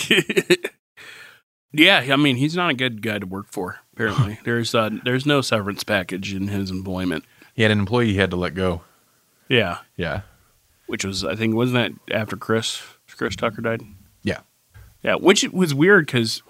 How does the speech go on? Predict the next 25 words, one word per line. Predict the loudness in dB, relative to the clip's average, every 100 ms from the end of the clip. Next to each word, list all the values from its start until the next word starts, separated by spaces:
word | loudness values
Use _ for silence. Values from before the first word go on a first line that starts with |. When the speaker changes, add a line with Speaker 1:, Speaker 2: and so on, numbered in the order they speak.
| _ _ _
Speaker 1:
you | 4
Speaker 2:
Yeah, | 8
Speaker 1:
know, |
Speaker 2:
then | 8
he | 10
Speaker 1:
no |
Speaker 2:
drives | 10 8
Speaker 1:
one | 6
Speaker 2:
him |
over | 6 6
and | 6
shows | 4 4
him | 2
to | 2
the, | 0 -2 -4
to | -2
De | 0
Niro's | 2 4 2
character, | 0 0 0 -4 -8 -12 -20 _ -10
which | -6 -4
is | -2
kind | 0 2
of | 4
like | 2 4
a, | 0 0